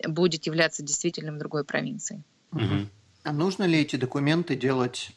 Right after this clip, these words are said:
Speaker 3: точнее, не, не то, что нужно, обязательно ли эти документы делать с адвокатом?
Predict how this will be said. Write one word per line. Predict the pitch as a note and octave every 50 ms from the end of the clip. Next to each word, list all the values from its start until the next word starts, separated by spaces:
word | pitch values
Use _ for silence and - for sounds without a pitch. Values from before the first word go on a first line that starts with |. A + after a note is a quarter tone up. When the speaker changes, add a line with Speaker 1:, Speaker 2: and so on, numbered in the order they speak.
| _ - B2 -
Speaker 3:
точнее, | - G#2 - - B2+ B2 A2 G#2+ - - -
не, | - B2 A2
не | G#2+ G#2+ A2+
то, | - C#3
что | B2+ - - -
нужно, | A#2 A#2+ A#2+ A2+ - - -
обязательно | B2+ A#2+ B2+ B2 B2 D3 E3 E3 - D3 C3 B2
ли | A#2+ B2
эти | B2 A#2+ - A#2
документы | B2 - - C3 C3+ C#3+ C#3+ C3 B2+ A2
делать | A#2+ A#2+ A2+ A2 -
с | -
адвокатом? | A2 A2+ A2 G#2 - G#2 - - - - -